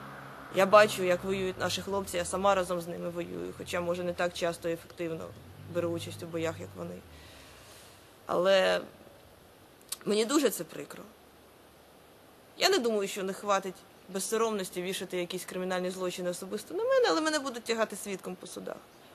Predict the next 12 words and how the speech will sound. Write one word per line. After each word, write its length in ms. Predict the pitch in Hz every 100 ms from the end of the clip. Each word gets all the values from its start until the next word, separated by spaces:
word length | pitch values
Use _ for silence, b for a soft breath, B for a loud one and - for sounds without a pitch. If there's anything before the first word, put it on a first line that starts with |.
| -
Я 100 | 370
цього 200 | - 415
не 120 | 359 -
хочу. 180 | 254 - - - - - - - - - - - - - - - - - - - - - - - - - - - - - - - - - - - -
Не 80 | 311
хочу, 240 | 339 311 240
щоб 160 | 226
почалося 520 | - 214 214 196 190
де 200 | 202 233
якісь 320 | 226 220 214 220
військові 360 | 214 240 233
злочини, 500 | 269 381 370 349 320